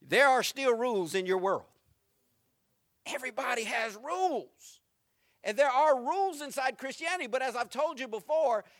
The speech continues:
a good parent places rules so the child can succeed. A good parent gives boundaries for the child to operate inside of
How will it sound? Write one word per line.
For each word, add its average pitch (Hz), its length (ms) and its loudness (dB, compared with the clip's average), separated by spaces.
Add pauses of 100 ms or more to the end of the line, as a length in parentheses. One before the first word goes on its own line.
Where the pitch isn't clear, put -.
(220)
a 226 180 -4
good 240 420 -8
parent 254 440 -4
places 214 500 -6
rules 202 680 -6
so 233 120 -8
the 202 120 -8
child 220 300 -8
can 196 140 -12
succeed. 180 500 -10 (880)
A 170 100 -2
good 262 340 -8
parent 277 400 -4
gives 202 240 -6
boundaries 254 720 -6
for 247 140 -8
the 202 100 -12
child 262 320 -4
to 214 60 -4 (160)
operate 247 380 -4
inside 285 540 -2
of 202 320 0